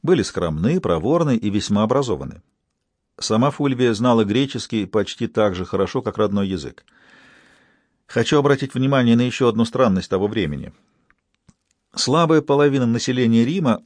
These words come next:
зачастую была гораздо более образованной, чем сильная, ибо мужчины,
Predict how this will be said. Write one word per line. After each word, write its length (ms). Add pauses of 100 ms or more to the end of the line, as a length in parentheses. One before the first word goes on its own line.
(140)
зачастую 600
была 220
гораздо 400
более 500
образованной, 760
чем 200
сильная, 460 (1040)
ибо 420
мужчины, 800